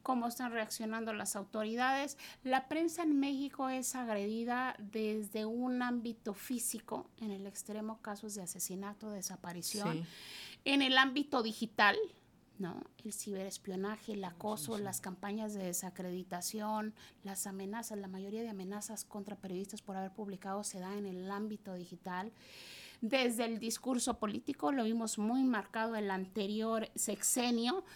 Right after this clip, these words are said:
Speaker 1: como desde una, eh, tribuna
Speaker 3: La más alta del país estuvo
Speaker 1: Exactamente.
Speaker 3: agrediendo
Speaker 1: Y
Speaker 3: ahí.
Speaker 1: vimos cómo ese mensaje impactó, porque fueron mensajes replicados por gobernadores,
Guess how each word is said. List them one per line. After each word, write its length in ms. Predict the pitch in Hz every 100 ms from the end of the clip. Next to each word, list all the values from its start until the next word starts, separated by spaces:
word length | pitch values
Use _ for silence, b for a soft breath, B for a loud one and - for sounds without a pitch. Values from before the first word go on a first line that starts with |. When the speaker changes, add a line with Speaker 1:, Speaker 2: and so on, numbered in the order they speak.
| B B - -
Speaker 1:
como 500 | 262 269 269 285 -
desde 600 | 220 190 220 214 202 202
una, 600 | 208 233 262 262 254 254 -
eh, 460 | 220 202 196 202 202 - -
tribuna 600 | 208 202 208 262 277 269
Speaker 3:
La 120 | 269 135
más 220 | 165 -
alta 260 | 175 170 156
del 140 | 147
país 380 | 139 139 190 185
estuvo 340 | 139 233 143 127
Speaker 1:
Exactamente. 420 | 117 113 104 113
Speaker 3:
agrediendo 520 | 113 110 104 101 98
Speaker 1:
Y 60 | 220
Speaker 3:
ahí. 40 |
Speaker 1:
vimos 400 | 226 254 269 262
cómo 400 | - 311 330 320
ese 380 | 269 262 247 247
mensaje 640 | 247 208 190 208 190 233 -
impactó, 920 | - 240 226 214 208 - - 294 262 262 -
porque 420 | 226 208 208 196
fueron 560 | 190 - 262 262 277 403 B B B B
mensajes 580 | 226 220 202 226 269 247
replicados 720 | 226 208 190 - 226 254 254
por 220 | - 208
gobernadores, 840 | 202 196 185 190 180 214 330 320